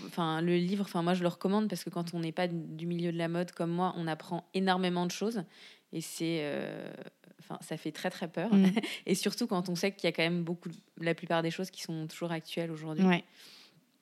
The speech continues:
Speaker 1: Mais du coup, en film, euh, enfin, si, si le, enfin, c'est génial d'en
Speaker 2: Mm.
Speaker 1: faire un film.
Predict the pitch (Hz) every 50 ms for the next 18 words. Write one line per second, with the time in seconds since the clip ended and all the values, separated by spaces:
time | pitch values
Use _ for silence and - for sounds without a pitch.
0 | _ _ - - _ _ - - 170 165 151 156 156 - 220 196 165 151 - -
1 | 220 214 196 175 156 156 160 160 - 156 - - 156 - - - 170 165 160 160
2 | - - 175 165 160 151 151 160 - 170 - 165 147 151 - - 156 147 160 165
3 | 175 180 190 196 185 165 196 185 180 165 160 - - 156 151